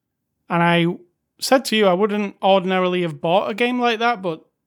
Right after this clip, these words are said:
when it's there that you can play it, like, with your subscription, it kind of encourages you to play some stuff that you might not have played. And I'm really enjoying it. It's cool.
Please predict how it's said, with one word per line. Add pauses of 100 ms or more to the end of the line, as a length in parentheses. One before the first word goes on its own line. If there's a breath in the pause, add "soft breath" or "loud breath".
when
it's
there
that
you
can
play
it, (340)
like,
with
your
subscription, (680)
it
kind
of
encourages
you
to
play
some
stuff
that
you
might
not
have
played. (380)
And
I'm
really
enjoying
it.
It's
cool.